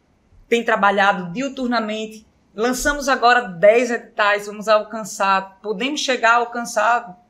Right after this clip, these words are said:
cerca de dez mil artistas, né, agentes culturais. E é isso, é, estamos trabalhando com muita ansiedade também nesse retorno.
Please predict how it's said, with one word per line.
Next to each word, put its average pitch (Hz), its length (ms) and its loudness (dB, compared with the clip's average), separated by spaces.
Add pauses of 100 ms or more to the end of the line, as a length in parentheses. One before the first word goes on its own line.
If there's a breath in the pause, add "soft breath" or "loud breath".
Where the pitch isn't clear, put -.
cerca - 480 -4
de 202 80 -8
dez 214 320 2
mil 202 240 -4
artistas, 190 640 -6
né, 180 300 -4
agentes 175 500 -6
culturais. 175 580 -4 (580 soft breath)
E 202 120 0
é 214 100 2
isso, 156 400 -6
é, 175 420 -2
estamos 220 320 -8
trabalhando 208 720 0 (360 soft breath)
com 247 80 -6
muita 311 240 -2
ansiedade 226 840 0
também 202 380 -6
nesse 214 240 -6
retorno. 190 600 -6